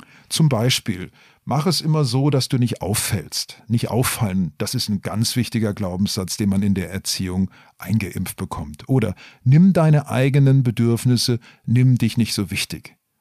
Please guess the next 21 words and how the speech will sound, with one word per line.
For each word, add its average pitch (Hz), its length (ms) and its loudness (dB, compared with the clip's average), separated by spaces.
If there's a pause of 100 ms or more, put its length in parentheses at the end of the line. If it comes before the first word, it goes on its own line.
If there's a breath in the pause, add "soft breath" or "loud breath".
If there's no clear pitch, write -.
(160)
Oder 110 220 -2
der 117 260 0
Esel 139 440 4
nennt 117 240 4
sich - 200 -4
immer 120 300 2 (220 soft breath)
selbst - 400 -2
zuerst. - 680 -4 (200)
Oder 107 300 -2 (200 soft breath)
über 135 240 4
Geld 117 380 0
redet 120 280 0
man 90 160 -8
nicht. - 360 -16 (580)
Das 127 200 -2
sind 185 180 4
Sätze, - 360 2
die 143 100 6
haben 139 180 6
wir 139 140 4
in 139 240 6